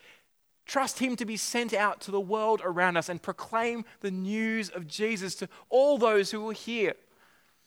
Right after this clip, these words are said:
Don't seek after our own security and reputation and comfort, but use the privilege of knowing that you have the greatest security, the greatest reputation, and the greatest comfort promised that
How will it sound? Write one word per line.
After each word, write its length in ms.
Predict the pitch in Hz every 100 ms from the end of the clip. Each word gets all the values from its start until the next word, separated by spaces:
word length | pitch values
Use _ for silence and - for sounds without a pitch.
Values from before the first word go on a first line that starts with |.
| _
Don't 180 | 165 175
seek 360 | - - 254 226
after 320 | 220 220 220
our 260 | 185 185 202
own 160 | 233
security 680 | 226 226 - 226 233 233 214
and 120 | 170
reputation 720 | 214 220 214 - 220 - 233
and 180 | 208 180
comfort, 520 | - - 240 - 220 - - _ _ _ _ _
but 180 | 196 170
use 220 | 208 214
the 100 | 185
privilege 540 | - - 214 185 185
of 140 | 175 156
knowing 240 | 165 170
that 100 | 165
you 80 | 185
have 260 | 185 165 165 _ _ _
the 180 | 160 170
greatest 560 | 147 151 185 190 180 -
security, 760 | 165 - 165 156 147 139 139 _ _ _ -
the 100 | 160
greatest 560 | 151 170 214 214 202
reputation, 720 | 190 - 170 - 135 - 139 - -
and 160 | 180 165
the 80 |
greatest 560 | 156 165 196 214 214 -
comfort 480 | - 185 175 175 -
promised 720 | - 226 233 208 170 - - _ _ _
that 100 | -